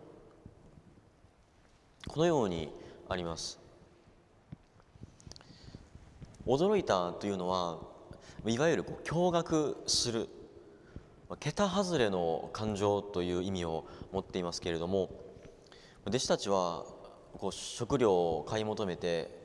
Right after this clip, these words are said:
そこからまたイエス様が座っておられる井戸に戻ってきたわけですけれども、そこでイエス様とこのサマリア人に見られる女性が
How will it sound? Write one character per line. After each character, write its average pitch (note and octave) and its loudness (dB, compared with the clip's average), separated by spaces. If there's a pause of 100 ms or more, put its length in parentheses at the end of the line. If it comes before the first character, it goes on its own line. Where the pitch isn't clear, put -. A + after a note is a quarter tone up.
(280)
そ - -8
こ A#2 -2
か B2+ 4
ら A2 4
ま G2 0
た F#2+ -4
イ G2 2
エ A#2 2
ス A#2 -6
様 G2 2
が D#2+ 2
座 A#2 -2
っ A2+ 0 (180)
て A#2 4
お - -2
ら A2 4
れ A2 0
る F2 0
井 D3+ 2
戸 D#3 2
に F2 -2 (340)
戻 G#2+ 4
っ A2+ 0
て - -4
き - -10
た F#2 0
わ F2 0
け F2 -4
で D#2 -4
す - -8
け F2+ -2
れ E2 -4
ど E2+ -2
も、 G2 2 (340)
そ - -8
こ D#3+ 2
で A#2+ 2
イ A#2 4
エ B2 2
ス - -4
様 G#2 2
と F2+ 0
こ - -10
の F#2+ -4
サ B2 -6
マ C3+ 2
リ B2 2
ア B2 4
人 F#2+ -2
に E2 -2
見 E2+ 0
ら F2 2
れ G#2 2
る E2+ 0
女 F#2 -4
性 F2+ 0
が F#2+ 2